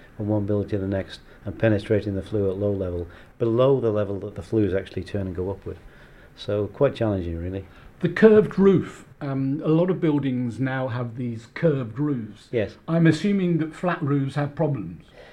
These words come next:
Speaker 1: Flat roofs do have problems. A flat roof isn't ever a flat roof in the sense that it's always got a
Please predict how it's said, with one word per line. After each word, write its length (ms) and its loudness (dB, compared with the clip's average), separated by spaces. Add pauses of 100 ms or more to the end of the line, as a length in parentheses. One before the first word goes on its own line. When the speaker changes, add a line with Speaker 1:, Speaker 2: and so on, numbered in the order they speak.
(120)
Speaker 1:
Flat 240 6
roofs 220 6
do 240 6
have 280 0
problems. 600 0 (200)
A 40 -18
flat 380 2
roof 200 0
isn't 280 -2 (460)
ever 220 -2
a 40 0
flat 320 0
roof 240 0
in 80 -2
the 80 -2
sense 280 -4
that 120 -8
it's 180 -8
always 260 2
got 180 -4
a 100 -4